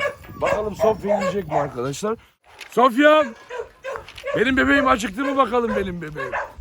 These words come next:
Arkadaşlar bu arada Frontier mamayı da satın almak isterseniz denemenizi tavsiye ederim. Benim evlatlarım hepsi memnun kaldı, beğendiler. Bir sıkıntı yok. Eğer ki sizler de almak isterseniz açıklama kısmına bıraktım.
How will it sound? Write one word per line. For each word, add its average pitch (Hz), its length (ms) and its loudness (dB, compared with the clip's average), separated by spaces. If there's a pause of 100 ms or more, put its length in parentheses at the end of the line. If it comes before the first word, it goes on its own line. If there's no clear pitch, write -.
(360)
Arkadaşlar 240 640 -4
bu 247 60 -6
arada 226 380 -6 (460)
Frontier 226 460 -8
mamayı 226 300 -6
da 220 80 -8
satın 202 260 -14
almak 214 300 -4
isterseniz 190 520 -4 (100)
denemenizi 214 500 -6
tavsiye 220 380 -8
ederim. 190 260 -8 (460)
Benim 214 180 -4
evlatlarım 226 480 -4
hepsi 220 260 -8
memnun 220 300 -4
kaldı, 170 280 -8 (160)
beğendiler. - 420 0 (520)
Bir 185 60 -6
sıkıntı 175 420 -10
yok. 440 180 -2 (320)
Eğer 226 220 4
ki 180 100 -10
sizler 214 380 -2
de 214 60 6
almak 214 300 4
isterseniz 208 500 -2
açıklama 208 400 -2
kısmına 170 280 -8
bıraktım. 185 400 0